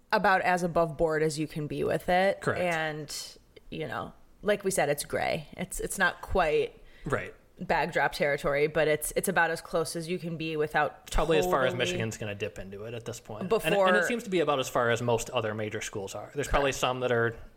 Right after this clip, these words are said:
Speaker 2: you know, going even far, like
Speaker 1: Hello,
Speaker 2: Mi-, Miami,
Speaker 1: Jimbo.
Speaker 2: I was gonna <laughs> say, but, uh,
Speaker 1: Nice to see you again, Jimbo.
Speaker 2: <laughs> Yeah. So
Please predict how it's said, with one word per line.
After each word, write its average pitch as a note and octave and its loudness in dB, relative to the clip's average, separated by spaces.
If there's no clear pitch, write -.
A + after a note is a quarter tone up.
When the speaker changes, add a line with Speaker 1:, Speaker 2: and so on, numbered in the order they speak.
Speaker 2:
you - -10
know, G#2 -10
going A#2+ 2
even A2+ -2
far, A2+ -2
like G#2+ -4
Speaker 1:
Hello, G#3+ 4
Speaker 2:
Mi-, G3+ 0
Miami, C#3 4
Speaker 1:
Jimbo. D#3 4
Speaker 2:
I F#3 6
was E3+ 0
gonna E3+ 2
<laughs> - -
say, D3+ 2
but, C3 -4
uh, - -2
Speaker 1:
Nice A#3+ 2
to B3+ 2
see A#3 4
you G#3 4
again, F3+ 2
Jimbo. E3 2
Speaker 2:
<laughs> D3 -2
Yeah. G#2+ -4
So D3 2